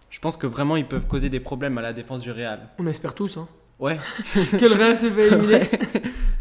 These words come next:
Speaker 1: Et l'Atlético, ça dépend quelle, quelle approche ils ont.
Speaker 2: Mhm. S'ils sont, ils viennent pour
Speaker 1: S'ils
Speaker 2: gagner.
Speaker 1: s'ils viennent pour gagner, ils vont gagner.
Speaker 2: Surtout s'ils essaient de garder la balle et qu'ils jouent au foot.
Speaker 1: Mais tu sais,
Speaker 2: Pas
Speaker 1: tu,
Speaker 2: onze
Speaker 1: c'est
Speaker 2: derrière.
Speaker 1: impressionnant le, le nombre de passes qu'ils ont ratées.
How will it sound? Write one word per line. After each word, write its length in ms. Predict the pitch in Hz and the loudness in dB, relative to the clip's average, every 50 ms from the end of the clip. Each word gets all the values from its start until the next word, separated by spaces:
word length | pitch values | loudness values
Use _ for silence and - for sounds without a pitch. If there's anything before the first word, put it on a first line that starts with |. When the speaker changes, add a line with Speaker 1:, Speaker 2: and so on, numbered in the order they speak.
| - - | -2 -2
Speaker 1:
Et 80 | 170 165 | 0 2
l'Atlético, 800 | 165 190 196 - 196 165 - - 247 240 233 208 - - - - - - - - _ _ _ | 2 2 2 0 -2 -4 -4 -2 0 0 0 0 -2 -4 -10 -20 -20 -20 -20 -20 _ _ _
ça 140 | - - 170 | -6 -4 0
dépend 320 | 151 185 185 202 214 196 175 | 2 2 2 2 0 -2 -2
quelle, 360 | - 196 185 165 - - - - | -4 -4 -4 -6 -6 -10 -8 -6
quelle 140 | 175 156 | 0 2
approche 360 | 151 147 - - 165 156 - - | 4 4 4 4 2 -2 -2 -4
ils 140 | 143 131 | -6 -6
ont. 120 | 131 123 123 - - - _ _ _ _ _ _ _ - | -6 -8 -10 -14 -18 -20 _ _ _ _ _ _ _ -10
Speaker 2:
Mhm. 220 | 147 143 151 143 - _ | -8 -8 -8 -8 -12 _
S'ils 280 | - - - 196 185 | -8 -4 -2 0 0
sont, 160 | 180 - 208 214 | 0 0 -2 -2
ils 140 | - 180 170 | -2 0 4
viennent 180 | 170 226 226 185 | 6 6 6 6
pour 100 | - - | 4 4
Speaker 1:
S'ils 80 | - | 6
Speaker 2:
gagner. 460 | 202 - 214 208 202 214 240 226 - - - | 6 6 6 6 4 4 2 0 -6 -10 -10
Speaker 1:
s'ils 220 | - - - 165 | -8 -6 -4 -2
viennent 140 | 151 180 165 | -2 -2 -2
pour 120 | - 151 | -2 -2
gagner, 200 | 151 160 160 170 | -2 0 0 0
ils 60 | 160 | -2
vont 80 | 139 131 | -2 -2
gagner. 240 | 120 120 117 113 110 113 - - - - - - - - _ _ - 160 | -4 -4 -6 -6 -10 -12 -18 -20 -20 -20 -20 -20 -20 -20 _ _ -12 -6
Speaker 2:
Surtout 260 | - 185 170 208 214 | -4 -2 0 0 0
s'ils 300 | 208 - 196 180 170 - _ _ _ - | 0 -2 -4 -4 -6 -10 _ _ _ -8
essaient 300 | 175 165 175 165 196 185 | -4 -4 -2 -2 0 0
de 60 | 165 | 0
garder 280 | 160 160 170 160 175 175 | 2 2 2 2 2 2
la 80 | 170 160 | 2 2
balle 340 | 160 196 202 196 185 170 - - - | 2 2 2 0 -2 -4 -8 -8 -8
et 120 | - 143 | -8 -6
qu'ils 160 | - - 165 | -6 -6 -6
jouent 200 | 147 165 175 170 - _ _ _ _ _ _ _ _ _ _ _ _ _ | -6 -6 -6 -8 -10 _ _ _ _ _ _ _ _ _ _ _ _ _
au 60 | - | -12
foot. 360 | 139 - - 190 165 - - - _ _ _ _ _ _ - | -10 -10 -10 -10 -10 -12 -16 -20 _ _ _ _ _ _ -16
Speaker 1:
Mais 60 | 123 | -12
tu 80 | 127 | -8
sais, 200 | - 151 135 - - 120 120 | -6 -6 -8 -8 -12 -14 -6
Speaker 2:
Pas 200 | - 165 165 170 | -4 -2 0 0
Speaker 1:
tu, 40 | 165 | 0
Speaker 2:
onze 120 | 170 165 139 | 0 0 0
Speaker 1:
c'est 60 | 143 160 | -2 -2
Speaker 2:
derrière. 160 | 147 156 165 | 0 0 -2
Speaker 1:
impressionnant 680 | 160 - - 165 - - 160 156 151 147 147 143 127 - - | -2 -2 -4 -6 -4 -4 -4 -4 -4 -4 -4 -6 -8 -8 -6
le, 300 | 123 123 123 120 120 120 | -6 -4 -2 -2 -4 -4
le 160 | 117 117 117 | -4 -6 -4
nombre 300 | 117 120 139 151 151 139 | -4 -2 -2 -2 -2 -2
de 80 | 131 127 | -4 -6
passes 280 | 127 127 131 127 - | -6 -6 -8 -8 -8
qu'ils 180 | - - 113 110 | -10 -12 -12 -10
ont 40 | 107 | -10
ratées. 300 | 107 107 - - 107 | -12 -12 -12 -14 -16